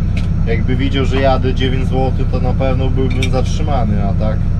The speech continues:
za siedemdziesiątkę ogólnie też zatrzymują, jeśli stoi suszara, i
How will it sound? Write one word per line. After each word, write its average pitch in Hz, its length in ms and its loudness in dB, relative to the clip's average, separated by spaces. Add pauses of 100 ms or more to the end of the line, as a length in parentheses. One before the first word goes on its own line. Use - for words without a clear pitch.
(1300)
za - 100 0
siedemdziesiątkę 233 880 2
ogólnie 139 640 0 (1500)
też 151 240 2
zatrzymują, 110 880 0 (500)
jeśli - 300 0
stoi - 340 0
suszara, - 560 2
i - 200 0